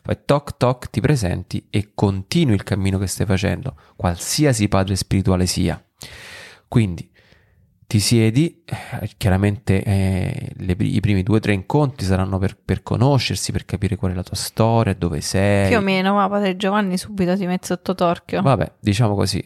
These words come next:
Speaker 1: un, qualche ora per ca-, per ascoltare, eccetera, eccetera, è importante per capire chi sei, dove sei.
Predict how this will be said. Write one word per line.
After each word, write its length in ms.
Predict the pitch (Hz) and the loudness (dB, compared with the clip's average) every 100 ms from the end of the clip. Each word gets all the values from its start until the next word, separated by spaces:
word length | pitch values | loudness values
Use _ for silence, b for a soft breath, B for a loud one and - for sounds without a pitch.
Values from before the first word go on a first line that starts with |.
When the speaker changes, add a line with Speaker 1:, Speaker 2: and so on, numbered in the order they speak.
| - | -4
Speaker 1:
un, 560 | 110 110 110 110 113 107 | -2 -2 -2 -6 -8 -2
qualche 340 | 127 127 - | -2 0 2
ora 280 | 107 127 110 | 4 4 4
per 200 | 104 101 | 0 -2
ca-, 180 | - - | -4 -4
per 140 | 101 | -2
ascoltare, 840 | 101 - 101 101 - 120 113 107 101 | -4 -2 -2 -2 0 2 2 2 0
eccetera, 280 | 98 - 117 | -2 0 0
eccetera, 400 | - 104 107 104 | 0 0 2 0
è 20 | |
importante 720 | 98 - - - 143 110 - | 0 0 0 0 0 0 0
per 140 | 95 - | -2 -2
capire 280 | 101 101 - | 0 -2 -4
chi 200 | - 95 | -6 -2
sei, 160 | 110 | 0
dove 200 | 101 110 | 2 2
sei. 420 | 139 104 92 117 | 2 2 2 0